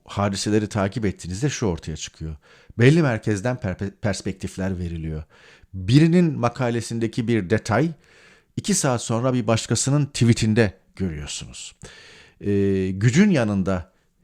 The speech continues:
hizalananlar rejimin şeytanlaştırdıklarına pervasızca saldırıyor. Bütün bunların hepsini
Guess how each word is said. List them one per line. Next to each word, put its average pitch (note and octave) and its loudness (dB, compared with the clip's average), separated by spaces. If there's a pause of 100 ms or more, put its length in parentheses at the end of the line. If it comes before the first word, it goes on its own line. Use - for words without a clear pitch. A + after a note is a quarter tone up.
hizalananlar G#2+ 2 (640)
rejimin B2 4
şeytanlaştırdıklarına G2 -4
pervasızca G2+ -4
saldırıyor. C#2+ -10 (260)
Bütün C#3+ -6
bunların F2+ -2
hepsini F#2 -4